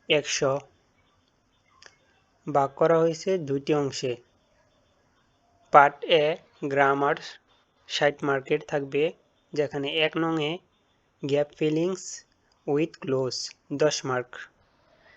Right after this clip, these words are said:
দুই নম্বরে থাকবে সাবস্টিটিউশন টেবল, মার্ক থাকবে পাঁচ। তিন নংয়ে থাকবে right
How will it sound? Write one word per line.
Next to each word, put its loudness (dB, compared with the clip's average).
দুই 0
নম্বরে 2
থাকবে -2
সাবস্টিটিউশন -2
টেবল, 0
মার্ক 2
থাকবে 2
পাঁচ। 4
তিন -2
নংয়ে -4
থাকবে 0
right 2